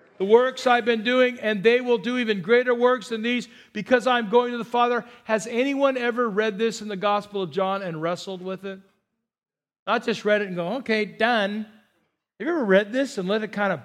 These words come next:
percolate in your soul? Jesus says, Jesus says,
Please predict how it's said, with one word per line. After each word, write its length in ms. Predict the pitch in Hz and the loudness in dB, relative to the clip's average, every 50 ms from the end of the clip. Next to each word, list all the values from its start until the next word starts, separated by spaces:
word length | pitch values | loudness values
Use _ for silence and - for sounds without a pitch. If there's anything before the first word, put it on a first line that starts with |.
| - _ _ _ _ _ _ _ _ _ _ _ _ | -14 _ _ _ _ _ _ _ _ _ _ _ _
percolate 520 | _ 208 214 208 - 214 214 214 214 214 208 | _ -10 -10 -8 -6 -4 -2 -2 -2 -2 -4
in 140 | 190 180 | -6 -8
your 140 | 170 151 143 | -6 -8 -10
soul? 520 | 123 - - 165 160 170 185 190 208 202 _ _ _ _ _ _ _ _ _ _ _ _ _ _ _ _ _ _ _ _ _ _ _ _ _ _ _ _ | -10 -12 -10 -10 -8 -8 -10 -12 -14 -18 _ _ _ _ _ _ _ _ _ _ _ _ _ _ _ _ _ _ _ _ _ _ _ _ _ _ _ _
Jesus 440 | - 175 185 175 165 202 220 233 226 | -8 -6 -6 -4 -4 -4 -6 -6 -8
says, 720 | - - - - - 160 151 151 151 170 196 - - - _ _ _ _ _ | -12 -18 -16 -12 -8 -6 -6 -6 -6 -8 -10 -14 -18 -20 _ _ _ _ _
Jesus 340 | 175 185 196 208 254 233 - | -8 -8 -6 -6 -8 -12 -12
says, 460 | - 165 143 127 135 170 - _ | -14 -14 -14 -16 -16 -20 -20 _